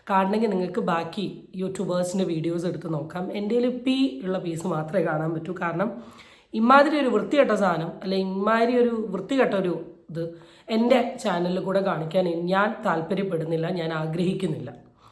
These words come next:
ഇതൊരു വൃത്തികെട്ട സാധനമാണ് എന്നല്ല ഞാൻ പറയുന്നത്, it's a body part. പക്ഷെ ഞാൻ ഇവിടെ ഉദ്ദേശിച്ചത് ഒരാളെയും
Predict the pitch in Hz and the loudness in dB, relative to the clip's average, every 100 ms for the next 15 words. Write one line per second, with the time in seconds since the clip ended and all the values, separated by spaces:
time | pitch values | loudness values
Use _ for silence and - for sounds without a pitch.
0 | _ - 277 269 214 202 - 320 285 269 | _ 0 2 4 2 0 2 6 6 6
1 | 262 226 185 196 214 180 175 208 190 165 | 2 4 4 4 4 4 4 4 2 2
2 | 175 175 165 165 165 160 151 147 165 180 | -2 -2 -2 -4 -4 -4 -6 -6 -6 -6
3 | 180 233 220 160 160 160 160 156 160 - | -4 -2 0 0 -2 -2 -4 -6 -8 -8
4 | - - - - - _ 220 - 254 233 | -18 -20 -20 -20 -20 _ -4 -2 4 6
5 | 233 269 247 262 285 185 190 190 - 180 | 8 6 2 4 4 4 2 2 0 -2
6 | 151 - - - _ _ _ - 226 254 | -2 -4 -8 -18 _ _ _ -2 4 8
7 | 233 233 254 277 294 | 10 10 6 6 2